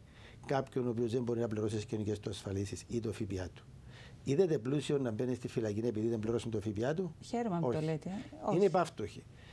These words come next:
Speaker 1: Είναι αδιανόητο. Εγώ, αν μπω στη Βουλή, αυτόν θα το βάλω.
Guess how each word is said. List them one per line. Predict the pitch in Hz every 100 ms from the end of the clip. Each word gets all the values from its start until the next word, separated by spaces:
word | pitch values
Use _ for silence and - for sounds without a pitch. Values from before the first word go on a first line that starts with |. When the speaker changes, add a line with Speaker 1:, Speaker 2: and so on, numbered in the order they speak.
| - -
Speaker 1:
Είναι | 170 220
αδιανόητο. | 233 202 170 131 - - - -
Εγώ, | 135 156
αν | 185
μπω | 175 185
στη | 180
Βουλή, | 180 147 147 190 -
αυτόν | - 139 - 175 190 -
θα | 151
το | 123
βάλω. | 123 117 95